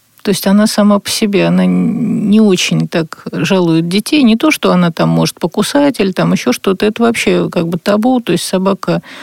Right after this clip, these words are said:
лабрадор, она собака добрая, она не кусается. Если, не дай бог, какая-то агрессия там появляется, эта собака просто на поводыря никогда не пойдёт.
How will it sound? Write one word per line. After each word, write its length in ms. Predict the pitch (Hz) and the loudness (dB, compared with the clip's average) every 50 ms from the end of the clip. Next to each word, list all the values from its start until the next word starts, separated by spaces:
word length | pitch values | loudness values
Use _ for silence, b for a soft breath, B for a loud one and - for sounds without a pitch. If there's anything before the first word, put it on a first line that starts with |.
| B B B B B B B - | B B B B B B B -2
лабрадор, 520 | 202 202 196 214 226 233 226 262 269 254 202 | -2 0 2 2 2 4 4 4 4 4 4
она 420 | 180 185 190 208 214 202 190 - | 4 4 4 4 4 2 2 0
собака 440 | - - 208 196 196 190 190 - 208 | -2 -2 -2 0 0 -2 0 0 0
добрая, 480 | 202 226 254 247 240 247 214 180 175 | 0 2 2 2 2 2 2 2 4
она 320 | 180 185 196 208 220 214 - - | 4 4 4 4 4 2 0 0
не 100 | - 196 | 0 -2
кусается. 720 | 190 - 220 208 - - 185 165 160 - - - - - - 160 | 0 0 -2 -2 0 0 0 0 0 -2 -6 -8 -10 -10 -6 -2
Если, 360 | 185 202 233 226 - - 208 | 0 0 0 2 2 2 4
не 140 | 202 208 208 | 4 4 4
дай 180 | 202 214 208 | 4 2 2
бог, 220 | 208 202 214 196 - | 2 2 0 -2 -2
какая-то 460 | - 196 185 - 196 190 185 - 196 | -2 -4 -2 0 -2 -2 0 0 -2
агрессия 460 | 190 190 196 196 196 - - - 180 | 0 2 2 0 0 0 -2 -4 -4
там 220 | 170 - 185 180 180 | -2 0 0 0 0
появляется, 560 | - 202 208 220 240 247 269 262 - - 180 | 0 0 0 2 2 2 2 0 0 -2 -4
эта 80 | 170 - | -6 -4
собака 360 | - 196 190 202 208 - - | -2 -2 -2 -2 -2 -4 -6
просто 320 | - - 196 - - - | -6 -6 -6 -4 -2 -2
на 60 | 185 | -2
поводыря 420 | - - 190 180 180 196 202 208 214 | -2 -2 -2 -2 0 0 2 2 4
никогда 360 | 208 196 - - 165 170 175 | 2 2 2 0 0 0 2
не 120 | 180 175 | 0 0
пойдёт. 520 | 175 - 190 185 190 185 170 160 156 - | 0 0 0 0 0 0 0 -2 -2 -4